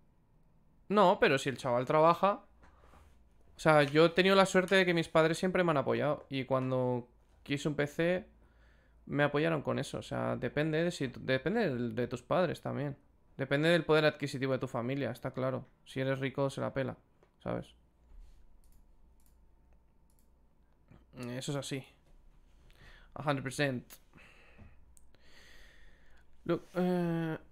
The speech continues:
Uf, fu-, fu-, fu-, fu-, fuck. Pero Lucas, ¿tú piensas que la gente necesita lo top de lo top, pero la gran mayoría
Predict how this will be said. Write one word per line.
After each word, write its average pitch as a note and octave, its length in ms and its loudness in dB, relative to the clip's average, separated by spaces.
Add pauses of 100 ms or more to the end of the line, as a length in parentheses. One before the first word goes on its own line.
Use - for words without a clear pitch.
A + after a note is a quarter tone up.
(1200)
Uf, D#3+ 100 -14
fu-, - 300 -20
fu-, - 160 -14
fu-, D3 400 -4
fu-, D#3 140 0
fuck. D#3 260 -6 (1800)
Pero D3+ 200 6
Lucas, D#3 380 2
¿tú D#3+ 140 -2
piensas F#3+ 300 -4
que F#3 80 0
la D#3+ 100 2
gente F3 300 0
necesita E3+ 920 0 (720)
lo C3+ 300 2
top E3 300 0
de D#3 140 2
lo C3+ 140 4
top, - 260 0 (300)
pero C3 180 2
la B2 120 2
gran C#3 180 2
mayoría D3+ 580 0